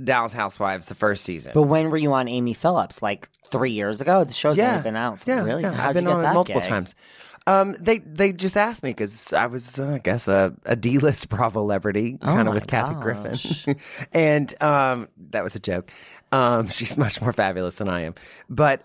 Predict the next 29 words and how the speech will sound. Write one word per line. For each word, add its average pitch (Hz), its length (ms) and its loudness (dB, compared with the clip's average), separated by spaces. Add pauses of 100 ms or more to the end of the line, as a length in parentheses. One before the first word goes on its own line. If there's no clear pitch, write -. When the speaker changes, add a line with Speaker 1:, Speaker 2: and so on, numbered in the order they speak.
Speaker 1:
um, 131 580 2
yeah, 202 300 2
so, 156 460 2
yeah, 180 300 0
they 151 200 0
knew 156 140 4
I 160 60 4
was 147 120 -4
a 123 40 -12
Texan 180 520 -2
and, 110 240 -2
and 110 320 0
wanted 120 220 2
me 127 80 2
to 110 80 0
come 127 240 0
on 113 180 4
as 107 160 0
kind 123 180 -2
of 101 60 0
the 95 80 -2
Texas - 580 -6
expert. - 560 -2 (320)
And 156 140 2
so 170 100 0
my 165 180 4
biggest 208 360 0
complaint, 190 640 -4 (960)
uh, 143 360 4